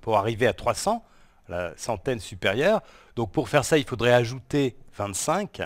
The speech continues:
plus vingt-cinq, et là on obtiendrait donc trois cents.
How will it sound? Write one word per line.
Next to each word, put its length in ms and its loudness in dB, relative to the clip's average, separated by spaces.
plus 340 -12
vingt-cinq, 680 -4
et 100 0
là 140 10
on 100 6
obtiendrait 520 0
donc 320 -4
trois 180 2
cents. 240 -8